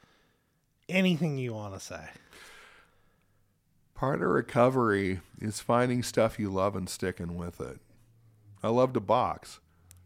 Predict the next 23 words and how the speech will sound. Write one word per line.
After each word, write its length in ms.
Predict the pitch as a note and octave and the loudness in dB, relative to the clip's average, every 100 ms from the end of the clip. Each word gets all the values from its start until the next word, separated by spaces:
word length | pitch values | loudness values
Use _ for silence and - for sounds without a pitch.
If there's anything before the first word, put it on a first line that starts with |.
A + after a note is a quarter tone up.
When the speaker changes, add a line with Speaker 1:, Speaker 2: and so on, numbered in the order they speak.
| _ | _
Speaker 2:
I 100 | G#2+ | -4
can't 340 | G#2 B2+ G2 F#2 | 0 2 2 -2
spar, 600 | - B2+ C#3 G2+ F#2+ - - | 0 10 10 10 6 0 -4
but 120 | A2 | 2
I 120 | A2+ | 6
love 320 | A#2 B2+ C#3 D3+ | 10 12 12 12
to 80 | C#3 | 12
box. 540 | C#3+ A#2 F#2 - - E3+ - D#3+ | 12 12 12 10 2 0 0 -6
<laughs> 320 | - - - B2 | -8 -12 -4 4
My 140 | B2+ | 6
doctor 420 | B2+ C3 C#3 C3+ | 8 8 6 2
told 260 | - B2+ A#2+ | 2 2 4
me, 80 | A#2+ | 0
"Steve, 320 | - C3 B2+ | 2 2 4
you 60 | |
got 200 | B2+ C3 | 2 2
some 200 | - A2 | 0 -2
cognitive 640 | C#3+ - E3+ D3 C#3 A#2+ G#2+ | 0 10 12 12 10 10 8
deficits. 480 | A#2 A#2 A2+ A2 | 8 8 4 2
Don't 260 | - B2 C3+ | 6 6 6
get 180 | B2+ B2+ | 4 6
any 180 | B2+ A#2 | 6 6
more." 340 | A#2 F2 | 6 4